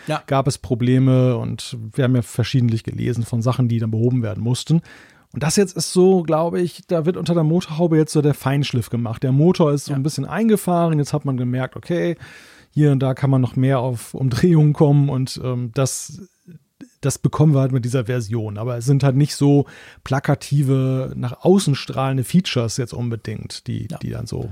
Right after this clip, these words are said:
Speaker 2: entscheidend sind.
Speaker 1: Was aber auch okay ist. Also
Speaker 2: Ja,
Speaker 1: beim Mac
Speaker 2: klar.
Speaker 1: sagen, das sagen wir beide ja schon seit mehreren Jahren eigentlich, sagen wir ja, „Hey,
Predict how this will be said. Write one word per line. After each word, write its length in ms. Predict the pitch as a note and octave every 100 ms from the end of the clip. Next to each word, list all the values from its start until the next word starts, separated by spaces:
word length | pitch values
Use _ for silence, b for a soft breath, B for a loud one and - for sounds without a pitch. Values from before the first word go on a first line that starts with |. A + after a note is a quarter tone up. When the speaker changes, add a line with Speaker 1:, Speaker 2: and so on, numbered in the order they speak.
| -
Speaker 2:
entscheidend 460 | B2+ - A2+ A2+
sind. 80 | B2
Speaker 1:
Was 140 | D3+ G#3+
aber 160 | F#3+
auch 180 | F3+ F3+
okay 280 | F3 G3+ B3+
ist. 320 | - - -
Also 180 | C3 B2+
Speaker 2:
Ja, 160 | D#3+
Speaker 1:
beim 200 | F#3 C3
Mac 120 | B2+ D3+
Speaker 2:
klar. 140 | D#3+
Speaker 1:
sagen, 380 | C3+ C#3 C3+ B2+
das 140 | B2
sagen 180 | C#3+ C#3
wir 100 | C3
beide 240 | G2+ C#3+ C#3+
ja 120 | A#2
schon 200 | C3 A2
seit 200 | D#3+ A2
mehreren 340 | A#2 E3+ D#3+
Jahren 380 | B2+ A#2+ F#3 D3
eigentlich, 480 | G#2+ A2+ A#2 A#2+ -
sagen 200 | A2+ B2
wir 100 | A#2+
ja, 60 |
„Hey, 260 | G#2+ C#3+ B2+